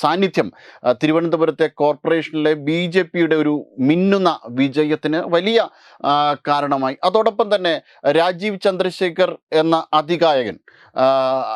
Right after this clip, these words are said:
അതായത് ഐ ടി വിദഗ്ധനായിരുന്നു അദ്ദേഹം, അതോടൊപ്പം തന്നെ, ആ, അദ്ദേഹം ഒരു നല്ല ബിസിനസ്സുകാരനായിരുന്നു.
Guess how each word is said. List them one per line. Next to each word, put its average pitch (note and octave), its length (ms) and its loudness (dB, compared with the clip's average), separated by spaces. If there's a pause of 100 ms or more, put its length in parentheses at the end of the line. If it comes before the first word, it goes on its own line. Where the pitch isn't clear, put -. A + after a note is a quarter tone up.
(200)
അതായത് G3 280 2 (340)
ഐ G3 40 -2 (220)
ടി A3 100 0 (260)
വിദഗ്ധനായിരുന്നു E3 800 0 (140)
അദ്ദേഹം, C3 280 0 (200)
അതോടൊപ്പം C#3+ 480 -2
തന്നെ, D#3+ 180 -2 (520)
ആ, C#3+ 40 2 (320)
അദ്ദേഹം D3+ 300 0 (200)
ഒരു C#3+ 140 -2 (200)
നല്ല D3 120 2 (280)
ബിസിനസ്സുകാരനായിരുന്നു. C#3+ 1000 0